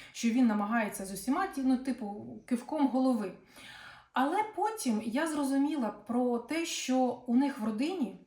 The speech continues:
е, коли батько приходив з роботи, е, вони всі вишиковувалися в таку лінієчку, і батько хлопцям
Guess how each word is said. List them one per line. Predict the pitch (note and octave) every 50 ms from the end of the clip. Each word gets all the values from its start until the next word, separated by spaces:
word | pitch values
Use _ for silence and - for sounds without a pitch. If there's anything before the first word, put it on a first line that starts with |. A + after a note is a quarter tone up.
| _ _ _ _ _
е, | G#3 G3+ G3 G3+
коли | G#3+ A#3 B3 C#4+ C4+
батько | G#3 A#3 B3 A#3+ - - G#3+
приходив | - G#3+ G3 - - A#3 G#3 G3+ F3
з | E3+
роботи, | G3+ F#3+ F3+ G3 B3 D#4+ D#4+ - - - - - - - - - - - - - - -
е, | G#3+ G3+ G#3 F#3+
вони | G#3 A#3 C4 C#4
всі | C4+ - - - C4+
вишиковувалися | A3 G#3+ - - A3 - - C4+ B3 G#3+ G3 F#3+ F#3+ F#3 - - F#3+
в |
таку | - - G#3 - A3 G#3+
лінієчку, | G3+ G3 G3+ A3+ D4 F4+ F#4 - - - - - - -
і | - A3+
батько | G#3+ A3 B3 B3 A#3+ - - G3
хлопцям | F3+ - A#3 A#3+ A3+ A3+ - - F#3+ F#3 F3+